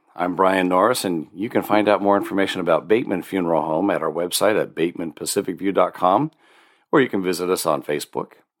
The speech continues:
If you have any feedback or any questions about today's episode, you can leave us some feedback on the fa-, our Facebook page,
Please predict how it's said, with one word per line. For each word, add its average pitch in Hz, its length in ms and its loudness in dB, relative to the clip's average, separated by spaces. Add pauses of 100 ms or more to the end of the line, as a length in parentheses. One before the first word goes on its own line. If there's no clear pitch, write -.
(500)
If - 40 -18
you 139 100 2
have 139 120 4
any 127 140 4
feedback 135 540 0
or 104 120 2
any 92 100 0
questions 113 380 -2
about 110 180 2
today's 101 340 2
episode, 107 680 0
you 85 200 -2
can 82 380 -2
leave 95 160 0
us 87 100 0
some 80 200 -4
feedback 104 460 0
on 92 100 2
the 82 80 -2
fa-, - 240 -6
our 85 120 2
Facebook 107 460 -2
page, 139 440 -4